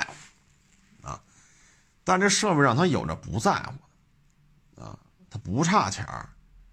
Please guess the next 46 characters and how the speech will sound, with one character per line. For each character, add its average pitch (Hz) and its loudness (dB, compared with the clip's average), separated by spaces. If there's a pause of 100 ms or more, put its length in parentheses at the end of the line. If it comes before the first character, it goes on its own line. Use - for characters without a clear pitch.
(960)
你 127 0
像 156 4
昨 123 4
儿 156 6
我 135 6
收 147 2
那 143 4
个 120 4
奔 139 0
驰 131 2
C 135 2
二 127 6
百 117 2
酷 - -6
配， 123 2 (240)
就 98 -6
原 107 0
装 131 2
进 117 0
口 90 2
那 110 0
俩 101 0
门 85 -2
儿 113 -2
的 110 0
C 123 0
啊， 73 -10
三 110 -2
厢 113 0
的 85 -2
啊， 62 -6
俩 76 -6
门 73 -6
儿 98 -2
的， 101 -2 (600)
然 101 0
后 123 4
是 113 2
一 120 4
个 113 2
C 123 0
二 110 4
百 80 -2
四 85 -6
驱 - -4 (1700)
啊， 69 -14